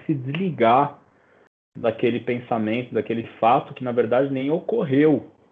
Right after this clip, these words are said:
né, que é o que a gente chama de preocupação antecipatória. Inclusive, é um sin-, é um sintoma mais comum de ansiedade generalizada, né?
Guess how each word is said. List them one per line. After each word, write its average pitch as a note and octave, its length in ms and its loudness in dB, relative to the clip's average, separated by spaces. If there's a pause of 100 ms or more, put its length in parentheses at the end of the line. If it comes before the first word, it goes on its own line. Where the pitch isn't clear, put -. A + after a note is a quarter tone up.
(160)
né, A2 140 -10
que A2 100 -12
é A2 40 -8
o A2 40 -8
que - 80 -8
a A2 40 -6
gente A#2 260 -6
chama B2 240 -2
de C3 140 -6
preocupação B2+ 800 -2
antecipatória. D#3+ 1120 2 (720)
Inclusive, A2+ 480 -6
é C3+ 40 4
um C#3+ 100 0
sin-, D#3+ 260 -10
é A2+ 100 2
um A#2+ 180 -2
sintoma C3+ 400 -2
mais C#3 220 -6
comum E3 640 0 (420)
de A2+ 180 -8
ansiedade A2+ 720 0
generalizada, A2 960 -6 (220)
né? A2 220 -8